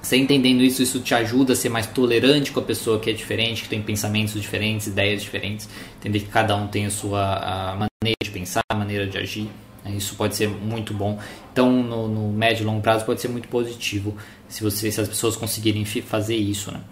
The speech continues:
É, o que fazer para minimizar <clears throat> a ansiedade diante desse isolamento social? Primeiramente, tem que identificar, <clears throat> é, qual é,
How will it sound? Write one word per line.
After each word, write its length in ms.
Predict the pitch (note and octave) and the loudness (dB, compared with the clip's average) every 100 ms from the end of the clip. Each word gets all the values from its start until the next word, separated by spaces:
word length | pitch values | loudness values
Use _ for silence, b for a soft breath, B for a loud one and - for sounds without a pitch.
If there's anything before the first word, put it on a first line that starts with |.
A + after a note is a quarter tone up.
| B B B B B B B B | B B B B B B B B
É, 380 | - B2 B2 B2+ - | 0 4 6 4 0
o 60 | |
que 140 | - A3 | -2 4
fazer 340 | G3+ C#3 D#3 | 6 10 8
para 160 | D#3 C#3+ | 10 8
minimizar 920 | C#3 D3 C#3 G#2 A#2 C3 D#3+ D#3+ - - - | 6 4 2 4 4 6 6 2 -6 -6 0
<clears throat> 1040 | - A#2 - - - - - - - - | 2 2 -2 -12 -18 -20 -20 -20 -14 0
a 60 | C#3+ | 2
ansiedade 600 | C#3 D3+ A#2 A#2 B2 C3+ | 4 6 8 6 6 4
diante 260 | B2 B2 | 2 4
desse 200 | C3 B2+ | 2 2
isolamento 360 | - B2+ A#2+ A#2 | 4 4 2 0
social? 260 | C3+ - - | 0 2 2
Primeiramente, 440 | E3 F3 F3 E3 | 4 6 4 2
tem 180 | F3 D#3+ | 0 0
que 180 | D3 C3+ | -2 2
identificar, 840 | D3 C#3+ D3 C3+ - C#3+ - - - - | 2 2 0 0 2 2 2 -8 -18 -6
<clears throat> 580 | - D#3 - - - - | -4 -4 -8 -16 -20 -2
é, 180 | C3+ B2 | 2 2
qual 280 | - C3+ | 6 8
é, 100 | C#3+ | 8